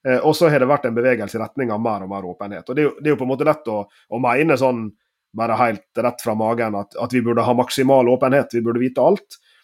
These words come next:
Eh, samtidig så er jo maksimal, eh, altså, å, å få vite alt er ikke så veldig nyttig egentlig, for da drukner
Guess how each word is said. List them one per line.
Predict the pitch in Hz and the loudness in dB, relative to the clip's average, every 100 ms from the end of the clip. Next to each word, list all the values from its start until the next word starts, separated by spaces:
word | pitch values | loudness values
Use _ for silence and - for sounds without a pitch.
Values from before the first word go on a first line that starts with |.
| _ - | _ -4
Eh, | 131 117 | -2 -2
samtidig | 147 147 214 139 123 | -4 -4 -2 -2 2
så | 160 | 4
er | 170 | 4
jo | 147 | 4
maksimal, | 135 - 175 180 127 120 | 0 0 2 4 2 0
eh, | 127 123 123 | 2 2 2
altså, | 139 131 113 _ _ | 2 0 -6 _ _
å, | 127 - | -4 0
å | 143 | 0
få | 139 | 0
vite | 156 175 165 | 0 2 4
alt | 226 - - _ | 2 0 -10 _
er | 185 | -2
ikke | 160 143 | 0 0
så | 139 | 0
veldig | 170 160 | 2 0
nyttig | 143 _ - 185 110 | -2 _ -2 0 0
egentlig, | 101 - 113 | -4 -10 -4
for | 156 | 0
da | 160 | 0
drukner | 131 127 - 196 156 | -2 -8 -8 0 0